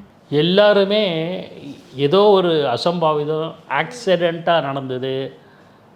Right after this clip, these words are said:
அப்படிங்கிறத, அப்படிங்கிற மாதிரி எண்ணம் பொதுவா தோணும் ஏதாவது ஒரு சம்பவத்துல. ஆனா, இந்த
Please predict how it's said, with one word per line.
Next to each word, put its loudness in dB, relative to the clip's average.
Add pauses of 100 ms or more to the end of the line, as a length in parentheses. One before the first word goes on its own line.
(180)
அப்படிங்கிறத, -2 (1200)
அப்படிங்கிற 0
மாதிரி -2
எண்ணம் 0
பொதுவா 2
தோணும் -6
ஏதாவது -2
ஒரு -6
சம்பவத்துல. -6
ஆனா, -10
இந்த 0